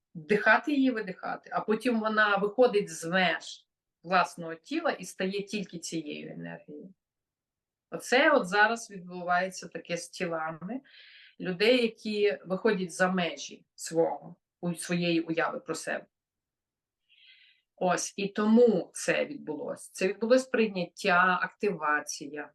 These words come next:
ваша під час, е, прослуховування наших передач, тому що є готовність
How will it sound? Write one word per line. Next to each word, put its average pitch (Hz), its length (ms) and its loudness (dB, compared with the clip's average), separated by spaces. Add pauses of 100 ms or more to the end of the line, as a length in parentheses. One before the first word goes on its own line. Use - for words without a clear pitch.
ваша 156 540 -4 (720)
під 175 180 -6
час, 214 520 2
е, 165 240 -2 (120)
прослуховування 160 800 -2
наших 170 300 -8
передач, 247 440 2
тому 214 180 2
що 220 280 2
є 220 240 2
готовність 220 1040 0